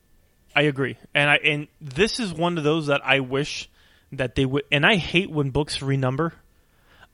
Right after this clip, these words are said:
I want it to be renumbered just so it can scrub off and I can feel, like, a sense of closure with what he's had, and just to end it and not have it, like,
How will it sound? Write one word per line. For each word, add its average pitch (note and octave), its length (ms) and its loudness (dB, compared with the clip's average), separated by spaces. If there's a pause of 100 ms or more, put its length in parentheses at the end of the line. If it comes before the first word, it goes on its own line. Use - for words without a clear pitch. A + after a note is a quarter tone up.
I F3 140 10
want F#3 400 2
it F#3 120 -4
to E3+ 100 -4
be D#3 160 2
renumbered C#3+ 720 -2
just E3+ 260 -4
so F3+ 180 0
it D#3 140 -4
can C#3 180 -4
scrub C#3+ 640 -2
off C#3+ 400 2 (640)
and D3+ 160 4
I D#3+ 100 8
can D3+ 220 2
feel, D#3+ 480 -2
like, C#3 180 -2
a C3 120 -2
sense D3 420 -4
of B2 320 -8 (100)
closure C3 600 -2
with B2 340 -6
what B2 280 -2
he's C#3 240 -6
had, C#3 260 0 (600)
and C#3 160 0
just D3 200 -2
to - 180 -2
end C#3+ 220 0
it C3 100 0
and C3 180 -4
not C3+ 200 0
have C#3 240 -4
it, C#3+ 140 -6
like, B2 180 -4